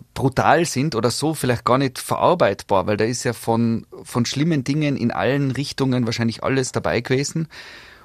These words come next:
Und irgendwann gibt's ja dann einen Moment, wo man dann sagt, „Passt, und jetzt fahren wir heim und gehen schlafen.“ Aber im Kopf radelt es ja weiter, oder? Also das muss man ja irgendwie,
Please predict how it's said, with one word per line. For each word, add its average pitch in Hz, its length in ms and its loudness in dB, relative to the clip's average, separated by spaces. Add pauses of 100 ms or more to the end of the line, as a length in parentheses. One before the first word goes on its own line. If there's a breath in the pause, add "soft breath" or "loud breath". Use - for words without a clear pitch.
Und 127 160 2
irgendwann 156 320 4
gibt's 147 240 -4
ja 147 60 2
dann 135 140 2
einen 139 100 4
Moment, 123 380 2
wo 131 40 2
man 120 140 2
dann 117 160 2
sagt, 120 260 -6
„Passt, 120 260 0
und 110 100 0
jetzt - 280 -4
fahren 110 240 0
wir 101 140 0
heim 120 160 0
und 120 120 -2
gehen 104 140 -2
schlafen.“ 139 540 -2 (400 loud breath)
Aber 110 180 2
im 110 100 4
Kopf - 440 -4 (160)
radelt 113 460 -2
es 104 120 -4
ja 104 140 0
weiter, 87 340 -2
oder? 113 220 0
Also 104 160 -2
das 107 180 -2
muss 139 220 2
man 127 120 2
ja 117 80 4
irgendwie, 135 680 0